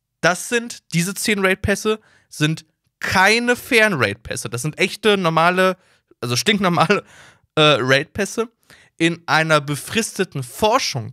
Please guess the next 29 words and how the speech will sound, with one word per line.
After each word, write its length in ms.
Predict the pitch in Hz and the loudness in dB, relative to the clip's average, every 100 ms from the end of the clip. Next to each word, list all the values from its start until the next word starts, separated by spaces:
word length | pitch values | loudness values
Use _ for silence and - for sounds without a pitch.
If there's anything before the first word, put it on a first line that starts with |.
| - | -10
könnt 260 | - 151 - | -4 -4 -2
ihr 140 | 143 | -4
bis 240 | 151 147 - | -4 -6 -8
zu 160 | 160 | -8
zehn 540 | - - 165 151 185 - _ _ _ | -8 -2 0 0 -2 -8 _ _ _
Fan-Raid-Pässen 1120 | - - 196 156 165 165 165 - 175 - 180 | -18 -2 2 2 4 2 2 -2 -2 -2 -8
kriegen. 440 | - 190 185 220 - _ - - _ | -6 -4 -2 -4 -6 _ -20 -20 _
Dazu 380 | 127 127 - 180 | -2 -2 -4 -4
gibt 240 | 180 170 | -4 -4
es 120 | - 170 | -10 -8
noch 160 | 151 | -8
eine 240 | - 127 127 | -6 -6 -8
kostenlose 800 | - 180 185 - 151 143 135 110 | -4 -2 -2 -4 -2 -2 -2 -2
Eventbox, 920 | 127 123 147 196 220 262 - - - _ _ _ _ | -4 0 -2 0 -2 -4 -4 -12 -14 _ _ _ _
von 320 | - 165 147 | 0 0 4
der, 400 | 156 160 165 - _ _ _ | 4 6 4 -2 _ _ _
das, 160 | 175 170 | -4 0
das 240 | 196 202 | -2 2
weiß 220 | 190 185 | 2 2
ich 80 | 143 | 0
jetzt 160 | 135 - | -4 -2
tatsächlich 340 | 143 - 143 | -2 0 -4
nicht, 80 | 147 | -2
das 160 | 143 - | -4 -2
konnte 180 | 185 | -2
ich 60 | - | -2
nicht 140 | 170 | -4
hundertprozentig 580 | 180 170 170 165 165 156 | -2 -2 -2 -2 -2 -2
rauslesen, 540 | 139 160 175 175 180 | -2 0 0 -2 -2